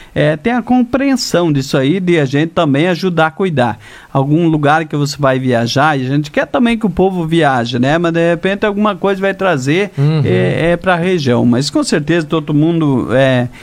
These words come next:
Speaker 1: é consciente do que tá fazendo, então é importante a gente também colocar. E bem que nem o, o Silvestre já frisou aí, dá uma plantadeira nova, né, Júlia? A gente tá lá, é, reivindicando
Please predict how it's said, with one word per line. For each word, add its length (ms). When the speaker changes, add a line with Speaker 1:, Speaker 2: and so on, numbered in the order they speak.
Speaker 1:
é 220
consciente 800
do 100
que 140
tá 160
fazendo, 520
então 400
é 120
importante 560
a 20
gente 160
também 280
colocar. 520
E 100
bem 220
que 100
nem 140
o, 300
o 260
Silvestre 480
já 100
frisou 400
aí, 140
dá 120
uma 220
plantadeira 680
nova, 440
né, 220
Júlia? 240
A 60
gente 180
tá 140
lá, 400
é, 80
reivindicando 680